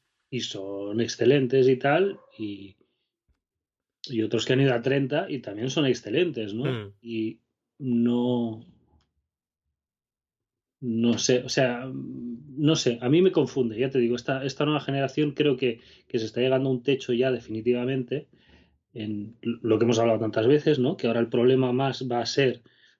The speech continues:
Speaker 1: de tiempo, presupuesto y personal,
Speaker 2: Sí, es que va a ser,
Speaker 1: que
Speaker 2: y
Speaker 1: no de
Speaker 2: es
Speaker 1: potencia de máquina, o sea, ahora ya pueden hacer literalmente lo que les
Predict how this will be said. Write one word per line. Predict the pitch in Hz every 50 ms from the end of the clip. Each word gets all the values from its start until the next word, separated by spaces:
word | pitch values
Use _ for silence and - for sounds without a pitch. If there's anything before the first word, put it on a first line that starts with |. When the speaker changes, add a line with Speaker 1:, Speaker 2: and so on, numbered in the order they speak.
| _ _ _
Speaker 1:
de | 131 120 120 117 113 110 104
tiempo, | 101 - 127 135 143 139 123 123 113
presupuesto | 101 120 110 - 120 101 - 131 135 131 - 127
y | 113
personal, | 107 - 104 98 - - 104 98 160 147 135 143 165 -
Speaker 2:
Sí, | _ _ _ _ _
es | - -
que | - - 104 - 104
va | 107 104
a |
ser, | - - - 95 104
Speaker 1:
que | 113 113
Speaker 2:
y | 107
Speaker 1:
no | 127 123 123
de | 123
Speaker 2:
es | 120 -
Speaker 1:
potencia | - 113 113 123 127 131 127 - 131 120
de | 123 127
máquina, | 131 139 139 127 - 147 135 139 147 175 185 151
o | 123
sea, | - - 113 101
ahora | 98 101 107 110 110 113
ya | 123 131 143
pueden | - 139 156 151
hacer | 143 135 - 170 156 156
literalmente | 147 147 139 147 147 151 156 165 175 180 170 175 165 -
lo | 135 127 117 104 -
que | - 113 110
les | 110 101 -